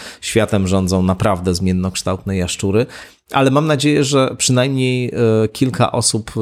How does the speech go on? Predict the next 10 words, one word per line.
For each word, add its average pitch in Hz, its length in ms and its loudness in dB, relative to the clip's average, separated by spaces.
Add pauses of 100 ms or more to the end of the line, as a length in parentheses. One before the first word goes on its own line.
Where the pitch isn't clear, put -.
(140)
zdoła 101 720 2
się 98 300 -2
uchronić 113 840 0
przed - 360 -2
połknięciem 104 760 0
przynęty, 92 680 0 (680)
e, 98 160 -2
po 101 540 2
wysłuchaniu 110 680 0
takiego 101 760 0